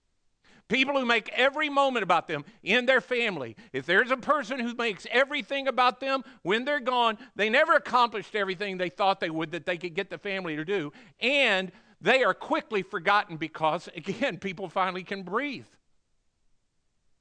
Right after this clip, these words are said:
When everything's about you, you never get it done, and you're never remembered as well as you want to. You can't make this work. You can't make the time work out to get everything done. You run out of time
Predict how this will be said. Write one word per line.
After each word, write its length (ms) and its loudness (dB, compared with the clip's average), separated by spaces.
When 160 0
everything's 520 2
about 380 2
you, 220 -4
you 140 -4
never 320 0
get 180 -2
it 140 -6
done, 400 -6
and 160 0
you're 100 -2
never 360 0
remembered 560 -4
as 160 -8
well 220 -2
as 100 -10
you 80 -6
want 280 -8
to. 160 -16
You 140 -10
can't 300 -8
make 200 -6
this 200 -14
work. 220 -8
You 140 -10
can't 360 0
make 220 0
the 80 -14
time 480 2
work 260 -4
out 300 2
to 100 -10
get 220 -2
everything 520 -4
done. 220 -4
You 140 -6
run 240 -4
out 140 2
of 80 -8
time 420 -8